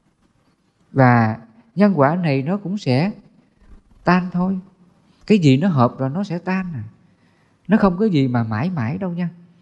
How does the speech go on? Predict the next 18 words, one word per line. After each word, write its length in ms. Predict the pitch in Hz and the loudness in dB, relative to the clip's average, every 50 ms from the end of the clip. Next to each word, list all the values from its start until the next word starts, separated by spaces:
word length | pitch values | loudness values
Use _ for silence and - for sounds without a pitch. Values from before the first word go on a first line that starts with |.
| _ _ _ _ _ - | _ _ _ _ _ -4
Đó 100 | 143 175 | 0 2
là 180 | 202 185 143 - - | 2 2 2 4 4
quy 180 | 214 226 208 | 4 4 6
luật 200 | 175 143 117 - - - - - - - _ _ _ _ _ | 4 4 2 2 0 -4 -16 -20 -20 -20 _ _ _ _ _
vô 320 | - 139 165 214 208 202 202 190 | -4 2 4 6 6 4 4 2
thường, 360 | 147 135 123 107 101 95 101 - - - _ _ _ _ _ _ _ _ | 2 2 2 2 -2 -6 -10 -14 -20 -20 _ _ _ _ _ _ _ _
thành 280 | - 139 143 127 117 107 | 2 2 4 4 2 2
trụ 220 | - 131 123 139 147 | 0 0 0 0 0
hoại 220 | 139 123 107 113 | -2 -2 -4 -4
không. 220 | 117 - - - 156 - - - _ _ _ _ _ _ _ _ _ _ _ _ _ _ _ _ _ _ _ _ - | -4 -2 -4 -4 -4 -6 -14 -20 _ _ _ _ _ _ _ _ _ _ _ _ _ _ _ _ _ _ _ _ 2
Cái 120 | 202 233 | 4 4
gì 200 | 196 165 147 131 | 6 6 6 6
nó 100 | 131 196 | 4 2
hợp 340 | 196 147 127 120 131 - - - | 0 2 2 2 2 0 -4 -6
rồi 220 | 123 127 127 123 127 | -4 -2 0 0 0
nó 120 | 151 202 | -2 -4
cũng 220 | 202 202 175 - - | -6 -6 -8 -10 -8
sẽ 380 | - - 113 107 120 156 185 | -6 -4 -2 -2 -2 -2 -6